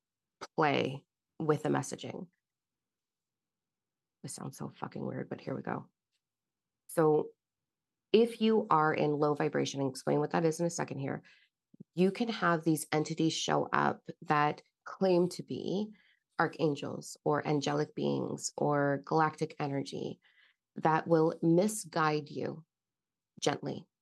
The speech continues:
And so when you're bringing your messages forward, and as we're seeing a lot on TikTok, I don't like shaming anyone, but there is a lot of information coming out on TikTok that these, like, card readers, as tarot readers,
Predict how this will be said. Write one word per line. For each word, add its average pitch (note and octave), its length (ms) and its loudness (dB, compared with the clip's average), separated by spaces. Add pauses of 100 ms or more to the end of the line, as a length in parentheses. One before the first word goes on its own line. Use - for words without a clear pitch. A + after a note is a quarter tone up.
(340)
And D3+ 120 0
so D#3+ 100 0
when D#3+ 100 6
you're D#3+ 100 2
bringing F3+ 260 4
your F3+ 80 4
messages D3+ 540 -4
forward, D3 380 2
and C#3+ 100 0
as C#3+ 140 -2
we're D3+ 80 0
seeing D3 440 -2
a D3 80 0
lot D3+ 260 2
on D3 100 -4
TikTok, C#3 500 -6 (460)
I D3+ 40 2
don't C#3+ 260 0
like D3+ 120 0
shaming C#3+ 380 0
anyone, C#3 280 0
but C#3 140 -6
there - 260 -4
is D3+ 380 4
a D#3+ 60 2
lot D3 180 2
of D3 80 -4
information C#3 480 -6
coming C#3 220 -4
out C#3+ 80 -2
on C#3+ 120 -4
TikTok E3+ 520 -6
that D3 240 -2 (560)
these, C#3 160 0
like, C#3+ 140 0
card D3+ 300 -2
readers, E3+ 300 -2
as C#3+ 140 -6
tarot D3+ 320 -4
readers, G#3 400 -2